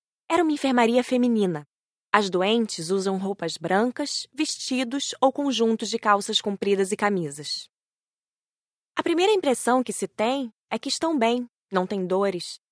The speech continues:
mas em algumas os olhos são um tanto parados, em outras, inquietos. Umas falam muito, outras são quietas.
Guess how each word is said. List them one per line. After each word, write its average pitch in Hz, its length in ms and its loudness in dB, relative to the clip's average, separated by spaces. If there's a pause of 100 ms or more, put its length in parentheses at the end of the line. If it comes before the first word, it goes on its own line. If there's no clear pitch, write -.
(180)
mas 190 220 0
em 233 80 2
algumas 202 840 0
os 165 240 -6
olhos 180 360 4
são 175 220 -2
um 175 60 -2
tanto 185 300 -4
parados, 160 720 -4 (320)
em 285 140 4
outras, 330 560 2
inquietos. 180 840 -2 (380)
Umas 320 240 4
falam 330 260 4
muito, 180 540 -2 (320)
outras 185 300 -2
são 214 160 -2
quietas. 156 600 -6